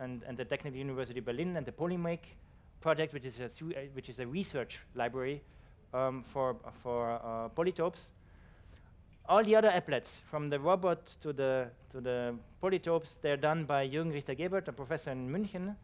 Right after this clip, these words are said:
in Munich, um, using Cinderella and Cindy J S, Cindy JavaScript. Um, they're all free to use. Um, you see the authors of the images. I want to mention, uh, Thorsten Stier, who made that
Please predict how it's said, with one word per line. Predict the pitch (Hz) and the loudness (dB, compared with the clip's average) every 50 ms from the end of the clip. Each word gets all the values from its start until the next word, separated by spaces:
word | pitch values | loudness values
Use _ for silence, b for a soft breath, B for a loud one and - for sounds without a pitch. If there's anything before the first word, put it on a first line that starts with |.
| - - | -16 -12
in | 131 135 | -6 -4
Munich, | 165 190 190 190 190 - - b b b b b b b b - | -2 -2 -2 -2 -6 -10 -20 b b b b b b b b -4
um, | 143 143 147 147 156 151 | -2 0 0 0 0 2
using | 151 175 165 147 165 151 | 2 2 2 2 0 -2
Cinderella | - 165 165 156 147 151 170 185 190 | -2 0 2 2 4 6 6 6 6
and | 185 170 151 | 4 4 2
Cindy | - 160 165 170 | -2 -2 -4 -4
J | 151 - 175 170 165 | -2 -2 -4 -2 -2
S, | 170 170 - | -2 -6 -6
Cindy | - 156 151 147 | -8 -8 -8 -6
JavaScript. | 143 156 156 165 160 - - 175 170 - - b b b b b b - - 139 | -4 -2 -2 -2 -4 -4 -6 -8 -8 -8 -16 b b b b b b -16 -6 -2
Um, | 139 147 147 156 156 160 156 - _ - - _ _ _ - - - - | -2 -2 0 -2 -4 -4 -6 -10 _ -20 -20 _ _ _ -20 -18 -2 2
they're | 139 143 | 4 6
all | 143 147 160 165 165 147 | 8 10 10 10 8 6
free | - - - - 151 165 190 208 214 - | 0 -6 -8 -4 -2 -2 0 -2 -4 -8
to | - 151 | -10 -8
use. | 139 156 196 247 254 214 - - - b b b b b b b - | -4 -2 -2 -2 -2 -8 -12 -16 -20 b b b b b b b -2
Um, | 147 147 147 151 147 139 | 0 0 0 0 -4 -6
you | 143 147 | -8 -8
see | - - 185 | -4 -2 0
the | 160 156 | 2 6
authors | 151 170 170 - 165 143 | 6 6 6 4 0 -4
of | 147 117 - | -4 -6 -4
the | 170 | -2
images. | 185 202 214 202 208 196 202 - | 0 0 2 2 2 0 0 0
I | 156 | 0
want | 156 156 151 | 0 0 0
to | 156 | 0
mention, | 147 151 147 147 147 156 160 143 - 156 156 151 143 | -2 -2 -2 0 0 0 0 0 -4 -4 -4 -4 -2
uh, | 139 139 135 - | -2 -4 -2 0
Thorsten | - 156 147 - 151 131 | 0 0 0 0 -4 -8
Stier, | - - - 185 196 208 202 | -8 -4 0 0 0 2 0
who | 175 | 0
made | 160 147 147 147 - | -2 -2 -2 -2 0
that | - 135 127 | 0 0 0